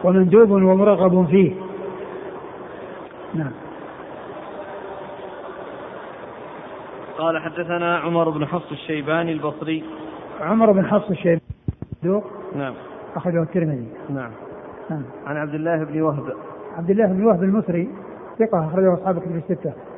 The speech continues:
Speaker 2: عن عمرو بن الحارث.
Speaker 1: عن عمرو، عمرو بن الحارث المصري ثقة، أخرجه أصحاب كتب الستة.
Speaker 2: عن دراج.
Speaker 1: عن دراج، وهو صدوق.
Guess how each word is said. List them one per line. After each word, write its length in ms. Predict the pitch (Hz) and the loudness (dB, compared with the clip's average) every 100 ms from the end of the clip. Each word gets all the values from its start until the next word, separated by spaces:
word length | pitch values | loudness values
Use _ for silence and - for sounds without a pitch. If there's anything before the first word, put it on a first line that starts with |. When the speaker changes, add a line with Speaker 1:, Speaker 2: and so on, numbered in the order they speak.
| - - - - | -16 -16 -14 -10
Speaker 2:
عن 80 | 139 | -6
عمرو 280 | 156 160 | -4 -4
بن 120 | 151 147 | -6 -6
الحارث. 500 | 143 147 143 127 113 - - | -6 -2 -2 -2 -6 -14 -6
Speaker 1:
عن 220 | 160 180 | -2 2
عمرو، 260 | 180 185 190 | 4 4 4
عمرو 280 | 175 196 185 | 6 8 8
بن 80 | |
الحارث 300 | 170 190 196 | 8 8 10
المصري 380 | 180 208 196 170 | 10 8 6 4
ثقة، 300 | 160 202 170 - - - - | 4 4 2 0 -10 -12 -6
أخرجه 340 | 180 190 190 185 | -2 2 4 4
أصحاب 240 | 185 190 | 4 2
كتب 140 | 165 175 | 2 -2
الستة. 380 | - 180 - - - - - 139 | 0 -2 -4 -8 -10 -14 -10 -6
Speaker 2:
عن 160 | 151 | -4
دراج. 460 | 143 135 143 147 135 - - - | -4 -2 0 0 0 -4 -14 -8
Speaker 1:
عن 160 | 180 | -2
دراج، 440 | 180 175 185 202 185 - - - - - - | 0 2 4 4 2 -2 -10 -10 -12 -12 -6
وهو 520 | 190 165 175 170 170 170 - - - 269 220 196 185 180 320 - | 0 4 4 4 2 -2 -8 -14 -14 -12 -10 -10 -10 -8 -10 -6
صدوق. 380 | 156 175 180 196 | -2 -2 0 0